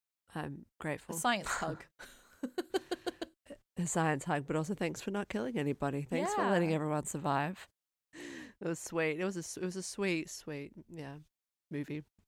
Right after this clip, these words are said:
Speaker 1: <laughs>
Speaker 2: Um, yeah, it is. It is a sweet, sweet movie.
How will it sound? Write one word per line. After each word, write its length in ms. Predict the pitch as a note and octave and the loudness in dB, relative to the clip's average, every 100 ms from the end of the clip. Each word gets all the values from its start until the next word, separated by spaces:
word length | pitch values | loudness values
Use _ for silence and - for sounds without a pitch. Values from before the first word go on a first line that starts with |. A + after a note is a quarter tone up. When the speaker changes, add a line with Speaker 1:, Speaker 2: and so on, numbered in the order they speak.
| - - | -18 -8
Speaker 1:
<laughs> 60 | D#3+ B2 - - - - B4 - E5+ - _ _ _ - - - - - - _ | -6 -6 -12 -20 -20 -2 0 4 4 4 _ _ _ -16 -8 -8 -8 -12 -20 _
Speaker 2:
Um, 340 | C#4 C#4 C#4 B3+ | 2 2 2 0
yeah, 260 | D4+ F#4+ G#3+ | 6 8 8
it 140 | A#3 | 6
is. 300 | E4 C#4+ G#3+ | 2 2 0
It 180 | - - | 0 0
is 320 | - G3+ A3 - | 2 2 2 -2
a 160 | A#3+ A#3+ | -2 -2
sweet, 380 | - G3 - | -2 -2 -4
sweet 240 | - G#3+ - | -2 -2 0
movie. 540 | C4 E4+ F#3 - F#3+ | -4 -4 -4 -4 -6